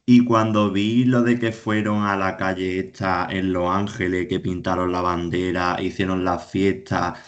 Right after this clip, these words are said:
y se supone que ya hay declarado, declarado un día, eh, para Born This Way, o sea, de celebración en Los Ángeles, me quedé como un poco flipando, como que dije, "Oye, pues al final sí que se la ha tomado en serio".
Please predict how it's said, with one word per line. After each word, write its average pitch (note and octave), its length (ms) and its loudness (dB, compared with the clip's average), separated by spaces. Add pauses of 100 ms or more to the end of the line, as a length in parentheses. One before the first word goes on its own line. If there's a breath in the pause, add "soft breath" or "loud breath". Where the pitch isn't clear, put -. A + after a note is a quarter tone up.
(140 loud breath)
y A2 160 4
se G#2+ 120 2
supone G2 440 0
que F#2+ 160 0
ya F#2 120 0
hay F#2 100 2
declarado, F#2 800 0
declarado F#2 720 -2
un G2 220 -2
día, F#2+ 440 -2 (320 loud breath)
eh, F#2+ 560 2
para F#2+ 200 2
Born F#2 260 -2
This F2+ 180 -2
Way, F#2 500 -2 (300)
o F#2+ 80 -8
sea, F#2+ 260 -2
de F#2+ 120 -4
celebración F#2 680 -2
en F#2 140 0
Los F2+ 140 2
Ángeles, F#2+ 500 -2 (460 soft breath)
me G#2 200 4
quedé G2 240 2
como G#2 160 4
un G#2 120 6
poco G#2+ 240 0
flipando, G#2 520 2
como G2 240 -2
que F#2 80 -4
dije, F#2 380 -2
"Oye, F#2+ 240 -2
pues F2+ 360 -4
al F#2+ 140 -2
final F2+ 320 -4
sí G#2+ 80 -2
que A2+ 140 -2
se A2+ 100 -2
la G2+ 80 2
ha F#2+ 60 -2
tomado F#2 280 -2
en F2 120 -6
serio". G#2 480 -6